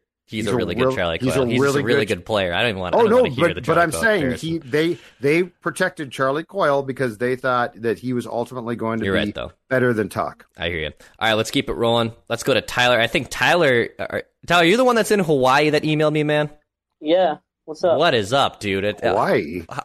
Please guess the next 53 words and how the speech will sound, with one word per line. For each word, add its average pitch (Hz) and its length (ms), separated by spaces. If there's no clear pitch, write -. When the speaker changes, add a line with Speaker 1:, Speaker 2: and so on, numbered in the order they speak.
Speaker 1:
what's, 202 240
first 220 320
off, 139 260
what's 127 380
the 185 80
temperature 147 520
and 120 140
what 120 160
time 120 220
is 95 80
it 95 80
over 87 200
there? 85 260
Speaker 3:
Um, 160 500
it 190 240
is 185 540
seven 185 380
twenty-two, 190 640
and 143 80
it's - 80
probably 151 340
Speaker 1:
Oh. - 20
Speaker 3:
about 151 280
seventy 165 340
degrees. 143 580
Speaker 1:
That 110 180
sounds 82 320
ex-, 80 220
actually, - 260
it's - 160
been 107 220
nice 98 240
here 98 180
finally, 87 520
but 87 120
still, 107 240
that 104 160
sounds 98 260
a 90 40
lot 90 160
more 87 120
Speaker 2:
Seventy 185 240
Speaker 1:
heavenly. 151 120
Speaker 2:
degrees, 185 360
so 185 140
nice 185 300
and 196 100
sort 214 160
of 196 100
coolish 220 580
for 202 280
you, 196 180
but, 160 260